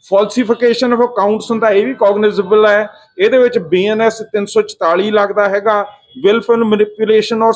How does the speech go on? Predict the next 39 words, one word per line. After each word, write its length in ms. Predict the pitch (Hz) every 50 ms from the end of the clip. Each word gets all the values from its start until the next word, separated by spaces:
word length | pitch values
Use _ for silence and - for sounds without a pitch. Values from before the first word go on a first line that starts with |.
| - 226
suppression 400 | - - 185 185 180 - 214 214
of 100 | 214 180
accounts 540 | 208 208 - 165 165 175 208 202 - - 196
ਇਸ 160 | 196 190 190
'ਚ 80 | 202
ਆ 180 | 220 208 190 190
ਗਿਆ। 260 | 190 202 214 202 196 190 - - _ _ _ - - -
ਕ੍ਰਿਮੀਨਲ 400 | 214 247 262 294 311 320 311 269
ਕਨਸਪੀਰੀ 540 | - - 262 - - - 240 233 240 254
ਦੇ 140 | 254 262 277
ਵਿੱਚ 400 | 262 226 240 220 226 - - 233 233 220 190 - - _ _ _ - 185
ਅਸੀਂ 200 | 180 185 240 254
ਸਮਝਦੇ 480 | - - 208 190 233 247 226 208 240 240
ਹਾਂ 80 | 247 240 240
ਧਾਮੀ 280 | 240 220 180 151 156 165
ਸਾਹਿਬ 340 | - 175 185 220 247 254
ਵੀ 120 | 254 277 262
ਇਨਵੋਲਵ 480 | 254 233 214 226 226 233 233 226 226
ਹੈ 300 | 247 247 247 247 - - - - -
ਔਰ 140 | - 240 254
ਸੁਖਬੀਰ 460 | - - 247 196 190 180 220 226 220
ਸਿੰਘ 240 | - - 247 233 233
ਬਾਦਲ 380 | 185 190 175 175 196 208 214 196
ਵੀ 100 | 233 240
ਇਨਵੋਲਵ 460 | 226 220 196 208 202 208 208 214 220
ਹੈ, 140 | 226 233 240 226 - - - - - -
ਕਿਉਂਕਿ 360 | 202 226 220 - 240 240 247
ਸਾਨੂੰ 400 | 240 - 220 190 190 208 226 233
ਸ਼ੱਕ 400 | - - - 185 190 202 - -
ਹੈ 180 | 233 226 214 175 - - - - - - -
ਕਿ 120 | 220 220
ਸੁਖਬੀਰ 680 | 220 - 208 208 - 185 151 135 175 190 208 220 226
ਦੇ 180 | 202 175 233 226
ਨਿੱਜੀ 400 | 214 185 196 214 185 190 240 240
ਬੰਦੇ 340 | 190 175 180 175 175 214 208
ਸਤਿੰਦਰਪਾਲ 800 | 208 - - - - 196 190 208 208 208 - 202 190 196 202
ਸਿੰਘ 220 | 196 - 226 220 214 _
ਕੋਹਲੀ 320 | - 185 196 208 226 262 262
ਨੂੰ 240 | 240 254 240 170